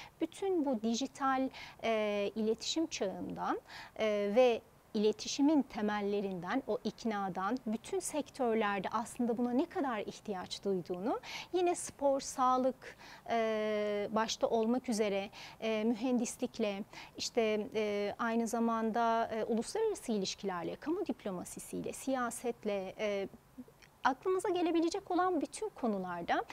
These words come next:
dijital platformlar ve iletişim kurmaya ihtiyaç olduğu için öğrencilerimizi çok zengin bir ders programıyla yine geleceğe ve dünyaya hazırlamaya çalışıyoruz.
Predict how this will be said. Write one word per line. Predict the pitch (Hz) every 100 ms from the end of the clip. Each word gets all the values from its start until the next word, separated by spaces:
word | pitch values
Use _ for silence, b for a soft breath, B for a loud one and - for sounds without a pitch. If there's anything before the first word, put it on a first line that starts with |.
| B B -
dijital | 240 269 - 381
platformlar | 392 302 302 302 - 311 302 339 427
ve | 320
iletişim | 277 262 - 254
kurmaya | - 214 190 185
ihtiyaç | - - 196 180 202
olduğu | 180 -
için | - 440 -
öğrencilerimizi | 359 294 247 220 196 190 233 - 392
çok | - 320 262
zengin | 190 208 208 196 220 508 - - -
bir | 233 208 -
ders | 262 302 -
programıyla | - 190 170 180 170 170 302 427 B B -
yine | 339 269
geleceğe | 392 302 247 208 202 359
ve | 349
dünyaya | 247 208 214 269 466 - -
hazırlamaya | 311 240 185 175 165
çalışıyoruz. | - - 170 - - - -